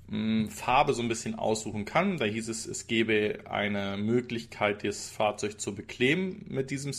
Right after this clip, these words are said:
ähm, besonderen Stahl, der, der sehr, wie soll ich sagen, durchhaltefähig ist. Und jetzt hat Tesla bekannt gegeben, dass sie durch Eloxieren, also durch Wärme, äh, beifügen, hier die Farbe des, ähm,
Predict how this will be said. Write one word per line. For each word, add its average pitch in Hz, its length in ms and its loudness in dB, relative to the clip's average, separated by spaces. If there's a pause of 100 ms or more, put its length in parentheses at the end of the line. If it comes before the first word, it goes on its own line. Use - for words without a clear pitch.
(580)
ähm, 123 320 0
besonderen 127 500 2
Stahl, 120 440 4
der, 120 240 6
der 113 460 4
sehr, 110 760 6 (1040)
wie 110 120 -4
soll 104 220 2
ich 104 80 -4
sagen, 101 380 0 (160)
durchhaltefähig 120 960 -2
ist. 123 320 -4 (520)
Und 117 160 -2
jetzt 123 440 0
hat 110 240 -6
Tesla 127 280 -2
bekannt 113 400 0
gegeben, 117 400 -4
dass 110 240 -2
sie 139 180 -2
durch 117 360 0
Eloxieren, 123 840 -4
also 101 280 -6
durch 98 520 -8
Wärme, 143 600 2 (340)
äh, 117 180 -2
beifügen, 127 760 0
hier 117 220 -2
die 110 100 -6
Farbe 107 480 2
des, - 560 -4
ähm, 101 540 -2